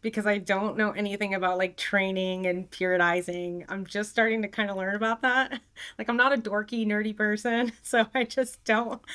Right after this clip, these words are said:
I'm not, like, a numbers person, I guess is what I mean to say. So,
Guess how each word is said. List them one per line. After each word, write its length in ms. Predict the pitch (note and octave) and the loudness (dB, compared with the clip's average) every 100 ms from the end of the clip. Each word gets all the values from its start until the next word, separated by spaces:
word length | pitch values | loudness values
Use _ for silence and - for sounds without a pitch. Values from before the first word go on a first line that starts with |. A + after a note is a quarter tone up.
| - | -4
I'm 120 | C4+ | 2
not, 160 | C4+ C4 D4 A#3+ | 2 4 2 4
like, 180 | A#3 | 0
a 40 | A3+ | 2
numbers 500 | G#3+ G#3 A3 G#3 G#3 | 2 4 4 2 -2
person, 680 | - G3+ G3+ - F#3+ G#3 - - - - | -2 0 0 -4 -4 -4 -6 -12 -12 -6
I 80 | G3+ | -2
guess 220 | G#3+ G#3 | 2 0
is 120 | A3+ G#3 | 0 2
what 100 | G#3 | 2
I 80 | |
mean 200 | G#3 G3+ | 2 0
to 80 | G3+ | -2
say. 300 | G3+ F#3+ F#3+ | 0 0 0
So, 500 | G#3 G#3+ F#3+ G3 G#3 | 2 2 2 2 0